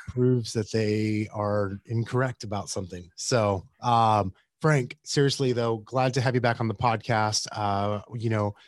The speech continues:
I've actually, I think I've had you as a guest on the podcast, but we've also in the past kinda, I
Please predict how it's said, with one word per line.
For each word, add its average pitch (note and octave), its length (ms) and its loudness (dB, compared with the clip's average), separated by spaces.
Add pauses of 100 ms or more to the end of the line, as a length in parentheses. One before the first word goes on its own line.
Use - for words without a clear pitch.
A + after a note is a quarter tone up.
(220)
I've A2 140 0
actually, A#2 580 0 (480)
I - 120 -20
think F#3 120 2
I've C#3+ 120 2
had A2 240 0
you G#2+ 100 2
as G2+ 100 0
a G2+ 60 -4
guest G#2+ 320 -2
on A2+ 80 0
the G#2+ 80 -2
podcast, G#2 500 -2
but G2+ 120 -4
we've G#2+ 160 -2
also A#2 340 0
in G2+ 80 0
the G2 80 -4
past F#2+ 340 -6
kinda, G2 320 0 (300)
I - 20 -20